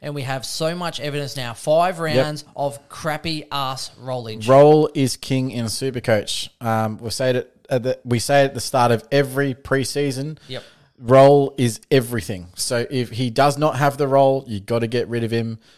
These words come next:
Speaker 2: He's just costing you points every single week, and he just continues to bleed cash.
Speaker 1: And look,
Speaker 2: Now,
Speaker 1: I get
Speaker 2: if
Speaker 1: it,
Speaker 2: that role
Speaker 1: though.
Speaker 2: changes, that's then
Speaker 1: Yeah.
Speaker 2: you, then you can look at something different. But
Speaker 1: But maybe they
Speaker 2: yeah.
Speaker 1: need some of their contested, you know,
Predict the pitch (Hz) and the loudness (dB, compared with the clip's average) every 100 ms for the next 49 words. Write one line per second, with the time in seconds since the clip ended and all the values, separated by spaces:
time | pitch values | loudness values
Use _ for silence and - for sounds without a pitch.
0 | _ 104 - 113 - 131 117 127 120 - | _ -4 -4 -8 -4 -4 -2 -4 -6 -6
1 | 117 113 101 - 117 107 113 - 110 107 | -4 -4 -4 -8 -8 -4 -4 -6 -6 -2
2 | 110 107 107 101 95 - 107 98 117 113 | -2 -2 -6 -6 -8 -8 -10 -6 -4 -6
3 | - 107 113 104 117 98 - - - 180 | -8 -4 -4 -2 -2 -2 -6 -14 -8 -2
4 | 190 139 131 175 160 226 202 143 147 127 | 2 2 2 0 2 4 4 6 6 6
5 | 160 233 170 113 117 - - _ _ _ | 2 0 0 -2 -2 -6 -14 _ _ _
6 | 113 147 190 165 139 110 107 - 143 147 | 2 2 4 0 -2 -8 -14 -2 0 0
7 | 139 123 127 - 110 - 120 110 110 107 | -4 -2 -2 -4 -8 -8 -6 -4 -4 -6
8 | 90 85 98 - _ - 220 214 233 220 | -8 -6 -6 -6 _ -8 -4 0 0 2
9 | 190 170 165 147 156 147 143 139 147 135 | 2 2 0 -2 -2 2 0 0 -4 -2
10 | 147 135 - 143 123 110 _ 156 131 135 | -2 -2 -4 -6 -8 -18 _ -12 -10 -10